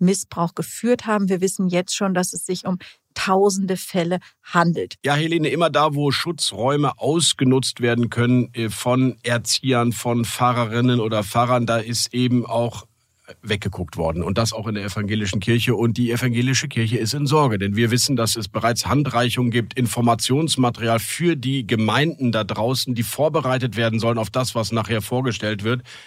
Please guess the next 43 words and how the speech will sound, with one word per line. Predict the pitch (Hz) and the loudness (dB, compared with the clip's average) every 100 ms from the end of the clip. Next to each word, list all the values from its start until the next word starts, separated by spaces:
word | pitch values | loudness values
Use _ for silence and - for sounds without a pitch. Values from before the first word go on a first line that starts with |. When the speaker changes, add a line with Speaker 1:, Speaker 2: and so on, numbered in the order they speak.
| - - | -14 -4
Speaker 2:
Da | 113 | -2
gibt | 113 - | -2 -4
es | 110 | -4
eine | 117 107 | -2 0
gemeinsame | 104 98 120 117 110 92 | 0 2 2 2 0 2
Haltung | 113 127 120 | 2 2 -2
zum | - 104 - | -2 -4 0
Umgang | 139 143 117 | 2 4 2
mit | 110 101 | 0 -2
sexualisierter | 120 110 117 107 101 127 127 | -4 -4 -2 -2 0 0 2
Gewalt. | 107 123 160 | 2 2 2
Und | 135 | 0
der | 120 | 0
erste | 135 143 131 | 0 -2 -2
Satz | 156 143 | -2 -2
in | 147 | -2
diesem | 117 117 | 0 0
Papier, | 120 113 160 | 0 -2 -2
das | 135 127 | 0 -2
uns | 120 104 | -2 -4
vorliegt, | - 135 131 110 | -2 -2 0 2
heißt, | 131 131 | 2 0
und | 220 | -2
das | 110 98 | -2 -2
ist | 117 | -4
schon | 135 | -2
erstaunlich, | 117 113 - 117 127 113 - - - | -2 -2 0 2 2 0 -8 -20 -4
wir | 107 | 2
müssen | 98 170 - 175 | 4 4 2 0
mit | 160 | 0
der | 165 | -4
Tatsache | - 113 120 - 123 | 0 -2 0 -2 -4
umgehen, | 123 120 127 120 | 0 4 4 4
dass | 110 107 | 2 0
es | - | -4
in | 104 | -4
der | 107 | -2
evangelischen | 107 104 107 104 156 131 135 | -2 -2 -2 0 0 0 0
Kirche | 135 120 131 | 0 0 0
und | 117 98 | -2 0
Diakonie | 117 110 110 110 | 0 0 0 2
sexualisierte | 110 131 - 135 131 107 123 117 | 2 0 -2 -2 0 2 0 0
Gewalt | 101 92 107 | 0 2 0